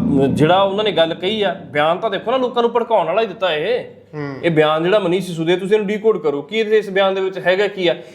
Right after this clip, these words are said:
Speaker 1: ਇਹ ਬਿਆਨ ਲੋਕਾਂ ਨੂੰ ਪ੍ਰਵੋਕ ਕਰਨ ਵਾਲਾ,
Speaker 2: ਯਾਨੀ ਕਿ
Speaker 1: ਕਿ ਜੋ
Speaker 2: ਸਾਮ
Speaker 1: ਮਰਜ਼ੀ
Speaker 2: ਦਾਮ,
Speaker 1: ਕਰੋ, ਸਾਮ
Speaker 2: ਪਹਿਲਾਂ
Speaker 1: ਦਾਮ
Speaker 2: ਮਨਾਓ,
Speaker 1: ਦੰਡ ਭੇਦ,
Speaker 2: ਫਿਰ
Speaker 1: ਜੋ
Speaker 2: ਪੈ-
Speaker 1: ਮਰਜ਼ੀ ਆ,
Speaker 2: ਹੂੰ।
Speaker 1: ਸਾਮ ਦਾਮ ਦੰਡ ਭੇਦ, ਚਾਰ ਚੀਜ਼ਾਂ ਦਾ ਮਤਲਬ ਸਭ ਨੂੰ ਪਤਾ ਕੀ ਬਣਦਾ ਸਾਮ ਦਾਮ ਦੰਡ ਭੇਦ ਦਾ।
Speaker 2: ਹਾਂ।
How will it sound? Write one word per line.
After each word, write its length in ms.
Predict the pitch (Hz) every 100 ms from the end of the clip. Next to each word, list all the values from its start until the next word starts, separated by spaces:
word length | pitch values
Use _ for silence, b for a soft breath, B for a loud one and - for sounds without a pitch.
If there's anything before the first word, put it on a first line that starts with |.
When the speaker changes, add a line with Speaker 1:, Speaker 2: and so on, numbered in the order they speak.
| B
Speaker 1:
ਇਹ 120 | 240
ਬਿਆਨ 340 | 185 170 180 208
ਲੋਕਾਂ 340 | 170 165 180
ਨੂੰ 100 | 269
ਪ੍ਰਵੋਕ 480 | - 202 196 202 202
ਕਰਨ 180 | 180 165
ਵਾਲਾ, 340 | 151 120 -
Speaker 2:
ਯਾਨੀ 200 | 156 180
ਕਿ 100 | 196
Speaker 1:
ਕਿ 60 | 226
ਜੋ 60 | 160
Speaker 2:
ਸਾਮ 340 | 202 202 214
Speaker 1:
ਮਰਜ਼ੀ 140 | 208
Speaker 2:
ਦਾਮ, 260 | 190 185 190
Speaker 1:
ਕਰੋ, 320 | 208 170 - -
ਸਾਮ 280 | 160 185
Speaker 2:
ਪਹਿਲਾਂ 160 | 190 226
Speaker 1:
ਦਾਮ 120 | 226
Speaker 2:
ਮਨਾਓ, 320 | 226 214 220
Speaker 1:
ਦੰਡ 100 | 240
ਭੇਦ, 300 | 208 160 160 175 - _
Speaker 2:
ਫਿਰ 140 | 196 202
Speaker 1:
ਜੋ 100 | 226
Speaker 2:
ਪੈ- 120 | 190
Speaker 1:
ਮਰਜ਼ੀ 340 | 226 190 214
ਆ, 80 | 151
Speaker 2:
ਹੂੰ। 220 | 110 160
Speaker 1:
ਸਾਮ 340 | 147 151 175 180
ਦਾਮ 300 | 160 170 175
ਦੰਡ 220 | 156 156
ਭੇਦ, 260 | - 170 160
ਚਾਰ 320 | 170 156 156
ਚੀਜ਼ਾਂ 320 | 147 190 233
ਦਾ 80 | 208
ਮਤਲਬ 200 | 208 190
ਸਭ 140 | 208 226
ਨੂੰ 120 | 214
ਪਤਾ 200 | 175 170
ਕੀ 180 | 160 151
ਬਣਦਾ 320 | 143 131 131
ਸਾਮ 280 | 147 147 139
ਦਾਮ 240 | 139 135
ਦੰਡ 200 | 135 127
ਭੇਦ 200 | 151 135
ਦਾ। 180 | 120 117
Speaker 2:
ਹਾਂ। 440 | 139 131 117 -